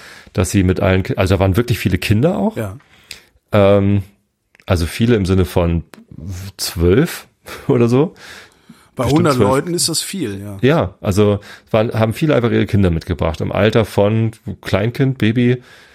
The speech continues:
Speaker 1: äh, viele so zwischen fünf und, und zehn oder so hatte ich den Eindruck. Und dann noch so zwei, drei,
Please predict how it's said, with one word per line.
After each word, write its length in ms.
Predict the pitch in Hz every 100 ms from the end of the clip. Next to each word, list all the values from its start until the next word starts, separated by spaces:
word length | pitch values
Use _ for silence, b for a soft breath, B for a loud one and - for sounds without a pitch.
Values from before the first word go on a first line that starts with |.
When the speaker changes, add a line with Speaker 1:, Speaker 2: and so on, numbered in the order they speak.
| B B -
Speaker 1:
äh, 300 | 101 92 95
viele 400 | 90 - 113 107
so 160 | 101 98
zwischen 380 | - 104 104
fünf 320 | 92 107 107 98
und, 340 | 92 90 -
und 380 | - 92 87 87 - - _ _ _ _ _ _
zehn 360 | - 104 120
oder 120 | 127 120
so 60 |
hatte 80 | 117
ich 80 | 117
den 100 | -
Eindruck. 460 | 117 120 127 - -
Und 240 | - 92
dann 140 | 95 92
noch 120 | 95
so 200 | 95 90
zwei, 760 | - - 85 82 87 90 92
drei, 600 | 87 82 82 85 87 87